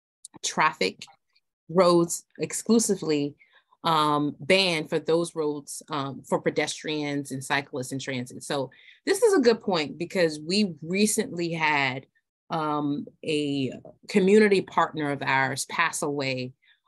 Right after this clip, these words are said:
um, Sean, um, at the result of this, this main issue. Now, what R V A Rapid Transit has done is partner with,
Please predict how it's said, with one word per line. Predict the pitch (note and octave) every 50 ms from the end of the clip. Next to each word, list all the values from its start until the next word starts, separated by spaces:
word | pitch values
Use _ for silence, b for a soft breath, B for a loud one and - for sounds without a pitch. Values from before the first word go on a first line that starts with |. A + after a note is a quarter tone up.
| b _
um, | - D3 D3 D3 C#3+
Sean, | C3+ - - F#3+ E3+ E3 D#3 D3 C#3+ C3+ C3 C3 C3+ - _ _ _ _ _ _ _ _ _ _ _ -
um, | D#3+ D#3+ D#3+ D#3 D3+ D#3 D#3 D#3 - - - - _ _ _ _ _ _ _ _ _ _ -
at | F#3+ F#3+ E3+
the | F#3+ E3+
result | F3+ F3 D#3 D3 C#3+ F3 E3+ G3+ G#3 F#3 D#3+ - - -
of | E3+ D#3+ D3+ D3+
this, | D#3 E3+ E3+ D#3+ - - - - _ _ _ - - -
this | D#3 D#3+ F3 E3+
main | E3+ E3 D#3 D#3 D3+ C3 -
issue. | E3 G3+ G3+ - - D3+ C3+ C3+ C#3
Now, | D3 D#3+ D#3+ D#3
what | D3+ D#3+ F3+ F#3+ F#3 - - _
R | - F3+ F3+ F3+
V | F#3 F#3+ F3+ E3+
A | D#3
Rapid | E3+ D#3+ D#3+ - D#3 D3
Transit | - - - E3+ F#3 G#3 G#3+ G3+ - - E3 D3 - - _ _ _ _ _ _ -
has | - F#3+ F3 D#3 C#3+
done | C3+ - E3+ F#3 G#3 G3+ F3+ E3+ -
is | - D#3+ C#3+ -
partner | - - - - G#3 A#3 - - E3 D#3
with, | D3 D#3+ D#3+ D3+